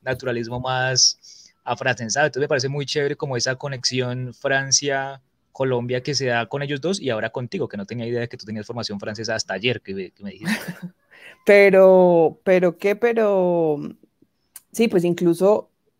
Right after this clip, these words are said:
Speaker 2: Jacques y Franco se graduaron, son de la misma generación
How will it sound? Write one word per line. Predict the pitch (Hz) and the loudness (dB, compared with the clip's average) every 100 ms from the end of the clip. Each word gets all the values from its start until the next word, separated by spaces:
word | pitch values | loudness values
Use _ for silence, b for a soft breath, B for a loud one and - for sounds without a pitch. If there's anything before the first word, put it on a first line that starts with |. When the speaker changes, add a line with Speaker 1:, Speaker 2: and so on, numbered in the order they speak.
| - | -2
Speaker 2:
Jacques | 190 208 214 226 | 6 8 6 2
y | |
Franco | 240 226 233 | 0 2 2
se | 226 | 0
graduaron, | 233 196 165 151 151 | 2 2 4 2 2
son | 170 | -2
de | 170 | -2
la | 180 | 0
misma | 190 160 160 | 0 -2 -4
generación | 180 185 175 - 151 - | -4 -4 -6 -6 -8 -10